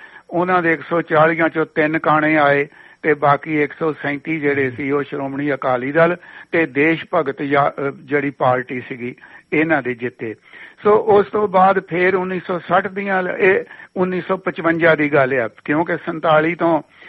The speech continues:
ਪਾ-, ਪਹਿਲਾਂ ਤੋਂ ਲੈ ਕੇ ਸ਼੍ਰੋਮਣੀ ਕਮੇਟੀ ਤੇ ਕਬਜ਼ਾ ਰਿਹਾ। ਇੱਕ ਟਰਮ ਇਲੈਕਸ਼ਨ ਨਹੀਂ ਹੋਈ ਕਿਉਂਕਿ ਉ-,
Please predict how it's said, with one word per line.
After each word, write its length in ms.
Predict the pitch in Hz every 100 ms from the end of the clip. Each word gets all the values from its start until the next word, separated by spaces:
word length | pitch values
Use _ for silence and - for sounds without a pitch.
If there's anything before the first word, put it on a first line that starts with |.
| - -
ਪਾ-, 500 | 180 160 156 170 - -
ਪਹਿਲਾਂ 340 | 165 185 185
ਤੋਂ 160 | 170 160
ਲੈ 280 | 143 131 139
ਕੇ 300 | 151 143 139
ਸ਼੍ਰੋਮਣੀ 420 | - 147 147 147
ਕਮੇਟੀ 400 | 151 139 135 131
ਤੇ 120 | 143 143
ਕਬਜ਼ਾ 380 | 135 131 147
ਰਿਹਾ। 300 | 151 156 151 156 - - -
ਇੱਕ 240 | 170 165 170
ਟਰਮ 480 | - 160 147 156 - -
ਇਲੈਕਸ਼ਨ 460 | 147 147 - 165 160
ਨਹੀਂ 180 | 165
ਹੋਈ 300 | 170 151 151
ਕਿਉਂਕਿ 380 | 151 151 151 156
ਉ-, 120 | 151